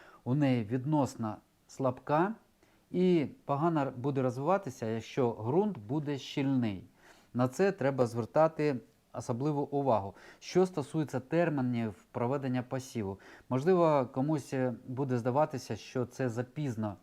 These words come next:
кінець березня, але ми враховуємо умови для вирощення капусти, які ми зможемо створити при вирощенні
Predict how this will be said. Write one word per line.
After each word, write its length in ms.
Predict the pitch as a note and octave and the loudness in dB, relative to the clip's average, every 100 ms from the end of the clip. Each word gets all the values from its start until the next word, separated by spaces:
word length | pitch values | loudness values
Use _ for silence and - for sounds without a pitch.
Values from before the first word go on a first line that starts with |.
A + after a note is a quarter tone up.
| - | -6
кінець 420 | A2+ C3+ C3+ - G#2+ | -2 -2 -4 -12 -8
березня, 480 | A2+ B2 G#2 A2 - - _ - | -2 0 -2 -8 -12 -18 _ 0
але 260 | C#3+ E3+ | 2 2
ми 200 | D3+ C#3 | 2 2
враховуємо 680 | C#3 C3+ - C3+ A#2 A2+ - - | 2 0 2 2 2 0 -2 -6
умови 640 | D3 C#3+ B2+ A2+ G#2 D3+ F3+ - _ C#3 | -4 0 0 0 0 -4 -6 -16 _ 2
для 140 | D#3+ | 2
вирощення 500 | D3+ D#3+ D3 D#3 D#3 | 4 0 0 -4 -4
капусти, 600 | D#3+ - D#3 - D#3 C3+ | -4 -6 -6 -6 -6 -4
які 540 | C3 C3+ C3 - F3+ F#3+ | -2 -2 -2 -4 -2 0
ми 180 | C3 B2 | 0 0
зможемо 500 | A2+ D3+ D#3 D3 C3 | 0 -2 -2 -4 -6
створити 600 | - C3 C#3+ D3 G#2+ - - - - _ _ - | 0 0 0 -4 -6 -10 -16 -20 -20 _ _ 0
при 160 | C3+ | 2
вирощенні 580 | C#3+ D3 C#3+ C#3 C#3 | 4 2 0 -2 -2